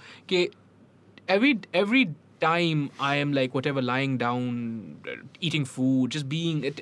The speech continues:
some kind of leisure activity, playing a, I don't play video games anymore, but working out, whatever. There's some <laughs> dude in the sun, in the dirt, shooting.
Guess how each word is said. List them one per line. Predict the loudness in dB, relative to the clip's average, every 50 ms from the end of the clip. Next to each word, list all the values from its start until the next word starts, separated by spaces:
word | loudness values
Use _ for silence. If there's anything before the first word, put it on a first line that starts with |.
| -8 -2
some | 2 2 2 4
kind | 2 2 2
of | 4
leisure | 4 4 4 4 2
activity, | 0 0 -2 -6 -6 -6 -8 -8 -12
playing | -8 -4 -2 0 0 0 0
a, | -2 -4 -4 -14 -10 -6
I | -4 -2
don't | -2 -2 -2
play | -2 -2 -2
video | 0 0 0 0
games | 0 -2 -2 -2
anymore, | -4 -4 -2 -4 -4 -2
but | -2 -4 -4 -4 -16 -16 -16 -6 2
working | 2 2 4 4 2 2
out, | 2 4
whatever. | 2 2 2 2 0 0 -2 -4 -8 -20 -20 -6 -2
There's | 0 0 0 -2
some | 0 2 2 4 4 4 4
<laughs> | 2
dude | 2 0 0 -2 -2 -6 -14 _ _ _ -20 -20 -12 -12 -12 -4 0
in | 4 6 8 8
the | 8 8
sun, | 8 4 4 4 4 0 -2 -6 -10 -16 _ _ -20 _ _ -2
in | 0 0 4
the | 4 2 4
dirt, | 6 6 6 6 4 2 -4 -16 -20 -20 _ _ _ -20 _ _ _ -20 _ _ _ -20 -14
shooting. | -8 -2 -2 -2 -2 -2 -6 -14